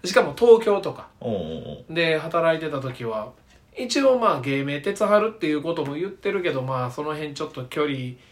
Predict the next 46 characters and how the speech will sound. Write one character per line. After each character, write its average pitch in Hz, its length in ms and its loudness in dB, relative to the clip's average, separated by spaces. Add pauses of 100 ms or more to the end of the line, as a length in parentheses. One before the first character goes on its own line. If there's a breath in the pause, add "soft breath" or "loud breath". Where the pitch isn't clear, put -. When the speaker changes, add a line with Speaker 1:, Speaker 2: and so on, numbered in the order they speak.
(600 soft breath)
Speaker 1:
距 - 140 -6
離 294 120 0
っ - 20 -2
て - 60 -4
い - 20 -2
う 113 60 -6
か、 113 80 -10
ま 107 180 -10 (280)
あ、 147 40 -12
い 165 100 -8
ず-、 156 120 -10 (140)
上 190 160 2
の 240 100 -2
名 240 80 -2
前 233 180 2
で 226 80 2
呼 214 60 2
ば 220 80 2
れ 220 80 0
る 208 40 -4
の 151 60 -4
は 131 60 -8
普 - 60 -18
通 139 160 -8
や 170 120 0
ね 113 120 -10
ん - 40 -16
け 113 120 -20
ど、 104 140 -20
Speaker 2:
う - 40 -18
ん。 95 200 -12
Speaker 1:
ま 135 60 -8
あ、 131 40 -8
ず 127 100 -10
っ - 40 -14
と 127 120 -10
伊 123 80 -8
豆 123 140 -10
谷 127 220 -8
っ - 20 -12
て 117 120 -14
呼 104 60 -14
ば 104 120 -14
れ 104 60 -18
て - 100 -20
た。 104 100 -20